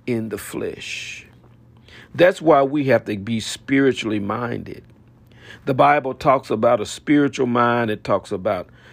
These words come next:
a carnal mind. It talks about, uh, a, a natural mind. The natural mind can't receive the things of God. That's a unregenerative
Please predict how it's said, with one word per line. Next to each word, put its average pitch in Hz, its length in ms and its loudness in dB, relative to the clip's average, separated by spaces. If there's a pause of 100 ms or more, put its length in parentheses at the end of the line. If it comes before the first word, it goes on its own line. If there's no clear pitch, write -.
(120)
a 107 280 -10
carnal 143 480 2
mind. 120 520 0
It 104 160 -6
talks - 380 -2
about, 104 440 -2 (360)
uh, - 320 -8 (160)
a, 107 240 -8 (100)
a 110 120 -2
natural 107 680 0
mind. 87 640 -12 (640)
The 131 100 -2
natural 143 560 2
mind 110 460 0
can't 120 280 -2
receive 117 500 -4
the 101 100 -4
things 110 360 -4
of 98 140 -4
God. 101 340 0
That's 123 280 0
a 107 120 -2 (440)
unregenerative 113 1000 -2